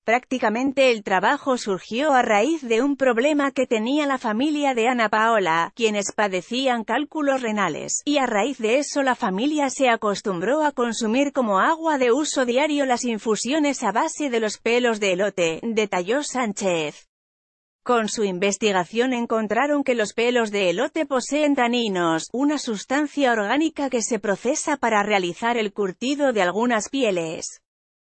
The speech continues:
Con esto desarrollaron el producto que tiene como propósito ser una bebida refrescante y de buen sabor que no afecte a la salud y que funcione para expulsar cálculos renales.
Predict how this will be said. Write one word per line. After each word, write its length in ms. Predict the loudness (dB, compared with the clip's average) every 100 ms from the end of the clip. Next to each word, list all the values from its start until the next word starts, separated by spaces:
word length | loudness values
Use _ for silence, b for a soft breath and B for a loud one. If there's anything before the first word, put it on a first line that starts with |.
| _ _ _
Con 200 | 0 2
esto 340 | 0 0 0
desarrollaron 840 | 0 0 -2 2 0 2 2 2 2
el 140 | 0
producto 540 | 0 0 -2 -4 -2
que 100 | -2
tiene 380 | -2 -2 -2 -2
como 360 | -2 -2 0 0
propósito 720 | 0 0 -2 -2 -4 0 -2
ser 320 | 2 2 2 0
una 200 | 0 2
bebida 400 | 0 0 0 0
refrescante 840 | 0 -2 -4 -4 -2 -2 0 -2
y 80 | 2
de 120 | 0
buen 280 | 2 2 2
sabor 420 | 0 2 2 2
que 160 | 0 2
no 140 | 2
afecte 480 | 0 -2 -4 -2 0
a 80 | 2
la 160 | 2
salud 360 | 0 -4 -2 -2
y 120 | -2
que 160 | -2 -4
funcione 640 | -2 -4 -2 0 2 2
para 240 | 2 0 0
expulsar 720 | -2 -4 -2 -2 -2 -2 -2
cálculos 600 | -4 -4 -4 0 0 0
renales. 880 | -2 0 0 0 0 -2 -6 -10